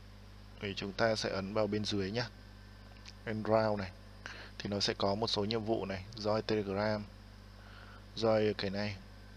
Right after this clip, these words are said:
Join Twitter. Join Facebook.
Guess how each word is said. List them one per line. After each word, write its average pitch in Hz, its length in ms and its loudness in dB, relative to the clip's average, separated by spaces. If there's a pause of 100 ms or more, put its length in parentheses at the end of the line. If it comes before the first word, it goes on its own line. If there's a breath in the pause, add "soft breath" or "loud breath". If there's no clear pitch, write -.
(120)
Join 107 240 4 (280)
Twitter. 101 540 4 (680)
Join 101 220 -2 (160)
Facebook. 107 260 -2